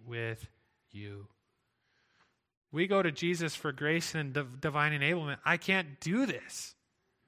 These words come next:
but by, with gre-, Jesus' help, I can.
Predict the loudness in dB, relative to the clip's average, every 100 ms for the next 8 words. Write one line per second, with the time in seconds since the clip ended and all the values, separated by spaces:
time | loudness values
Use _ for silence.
0 | _ _ _ -14 -6 -4 -4 -8 -8 -8
1 | -6 -6 -6 -6 -4 -4 -2 -6 -4 -4
2 | -4 _ _ _ _ -10 -10 -8 -10 -8
3 | -12